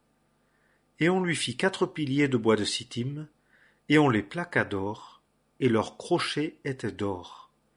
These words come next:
Et on fondit pour eux quatre bases d'argent. Et on fit pour l'entrée de la tente un rideau de bleu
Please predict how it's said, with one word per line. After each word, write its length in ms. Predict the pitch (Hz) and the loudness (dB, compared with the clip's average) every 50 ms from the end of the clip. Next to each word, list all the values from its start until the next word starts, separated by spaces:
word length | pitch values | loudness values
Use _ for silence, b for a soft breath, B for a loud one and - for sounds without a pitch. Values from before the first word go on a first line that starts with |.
| _ _ _ _ _ _ _ _ _ | _ _ _ _ _ _ _ _ _
Et 80 | 156 143 | 2 4
on 80 | 135 | 4
fondit 420 | 123 - - 165 170 165 151 175 180 | 2 0 -2 -4 -2 -2 -4 -6 -8
pour 320 | - - 147 123 117 123 | -6 -4 -4 0 2 2
eux 180 | 123 127 127 127 | 2 2 0 -4
quatre 300 | - - 180 180 - 151 | -6 -6 -6 -4 -2 -2
bases 300 | 135 123 143 147 139 127 | 2 4 2 2 2 0
d'argent. 440 | 117 120 104 95 95 82 82 85 80 _ _ _ _ _ _ _ _ _ _ _ _ _ _ _ _ _ _ _ _ _ _ _ _ _ _ _ _ _ _ _ _ _ _ _ _ _ _ _ _ _ _ _ _ _ _ _ _ _ _ _ _ _ _ _ _ _ _ _ _ _ | 0 0 0 0 0 -6 -6 -8 -12 _ _ _ _ _ _ _ _ _ _ _ _ _ _ _ _ _ _ _ _ _ _ _ _ _ _ _ _ _ _ _ _ _ _ _ _ _ _ _ _ _ _ _ _ _ _ _ _ _ _ _ _ _ _ _ _ _ _ _ _ _
Et 120 | - 165 175 | 2 2 4
on 100 | 180 165 | 4 2
fit 260 | - - - 143 170 | 0 -2 -2 -2 -2
pour 200 | - - 123 107 | 0 0 0 2
l'entrée 320 | 117 127 156 151 - 175 | 2 2 0 0 -2 -2
de 80 | 151 147 | 0 2
la 160 | 135 117 110 | 2 2 2
tente 380 | - - 117 107 117 120 127 - | 2 -2 -6 -4 -4 -4 -4 -2
un 100 | 123 110 | -2 0
rideau 360 | 101 117 143 151 147 175 156 | 0 0 -2 0 2 0 2
de 120 | 131 120 | 4 2
bleu 380 | 117 107 101 101 101 104 104 - | 2 2 0 -2 -2 -2 -6 -8